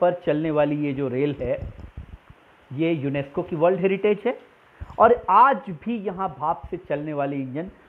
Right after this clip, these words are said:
छुक छुक करती हुई इन पहाड़ों पर बनी पटरियों पर दौड़ती है।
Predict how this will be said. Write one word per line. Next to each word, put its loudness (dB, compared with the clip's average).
छुक 2
छुक -4
करती 4
हुई 2
इन 2
पहाड़ों 6
पर 0
बनी 0
पटरियों -2
पर -6
दौड़ती -2
है। -2